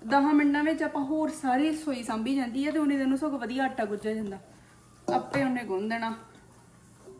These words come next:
ਆ ਦੇਖੋ, ਇੱਦਾਂ ਮੈਂ ਇਕੱਠਾ ਕਰਤਾ ਨਾ, ਇਹ, ਤੇ ਇਹਨੂੰ ਮੈਂ ਥੋੜ੍ਹੀ ਦੇਰ ਰੈਸਟ ਲਈ ਰੱਖ ਦੇਣਾ ਹੁਣ ਢੱਕ ਕੇ ਆਟੇ ਨੂੰ। ਤੇ ਜਦੋਂ ਮੈਂ ਤੇ, ਅਹ, ਪ੍ਰਸ਼ਾਦੇ ਲਾਣੇ ਆ,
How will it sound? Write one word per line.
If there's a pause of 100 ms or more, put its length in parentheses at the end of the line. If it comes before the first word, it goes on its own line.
(220)
ਆ
ਦੇਖੋ, (580)
ਇੱਦਾਂ
ਮੈਂ
ਇਕੱਠਾ
ਕਰਤਾ
ਨਾ, (300)
ਇਹ,
ਤੇ
ਇਹਨੂੰ
ਮੈਂ
ਥੋੜ੍ਹੀ
ਦੇਰ
ਰੈਸਟ
ਲਈ
ਰੱਖ
ਦੇਣਾ
ਹੁਣ
ਢੱਕ
ਕੇ (520)
ਆਟੇ
ਨੂੰ। (220)
ਤੇ
ਜਦੋਂ
ਮੈਂ
ਤੇ,
ਅਹ,
ਪ੍ਰਸ਼ਾਦੇ
ਲਾਣੇ
ਆ,